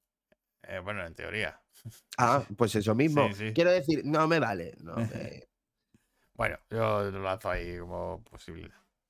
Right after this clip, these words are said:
Speaker 2: Vale.
Speaker 1: Bueno,
Speaker 2: ¿Ya?
Speaker 1: sí.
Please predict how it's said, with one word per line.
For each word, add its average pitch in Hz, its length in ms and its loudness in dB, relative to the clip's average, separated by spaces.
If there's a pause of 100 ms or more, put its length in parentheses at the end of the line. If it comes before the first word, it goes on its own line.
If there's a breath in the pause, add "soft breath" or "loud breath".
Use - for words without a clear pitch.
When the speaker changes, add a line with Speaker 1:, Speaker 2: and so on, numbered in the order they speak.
(160)
Speaker 2:
Vale. 90 260 -14 (1080)
Speaker 1:
Bueno, 127 280 0
Speaker 2:
¿Ya? 151 180 2 (200)
Speaker 1:
sí. - 320 -4